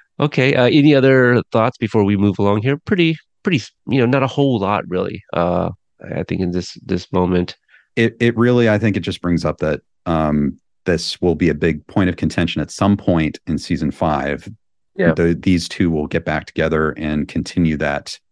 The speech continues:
Speaker 2: point of contention about who
Speaker 1: Mm-hmm.
Speaker 2: won and him paying off her spot.
Speaker 1: Yeah. And the way his, his arms crossed, if, you know, if they did have that conversation, he's, he's probably, uh, playing the, uh,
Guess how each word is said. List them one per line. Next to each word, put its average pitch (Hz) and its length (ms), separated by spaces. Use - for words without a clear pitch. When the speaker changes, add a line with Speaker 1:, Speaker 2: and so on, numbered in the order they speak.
Speaker 2:
point 90 240
of 85 80
contention 80 480
about 69 400
who 90 180
Speaker 1:
Mm-hmm. 85 100
Speaker 2:
won 78 440
and 76 160
him 82 180
paying 76 500
off 73 380
her 90 100
spot. - 380
Speaker 1:
Yeah. 87 300
And 127 240
the 135 80
way 143 160
his, 117 180
his 104 140
arms 98 240
crossed, 95 400
if, 87 180
you 98 80
know, 85 120
if 92 180
they 95 140
did 98 280
have 92 160
that 82 140
conversation, 82 640
he's, 80 220
he's 101 140
probably, 90 640
uh, 85 140
playing 92 380
the, 90 260
uh, 85 160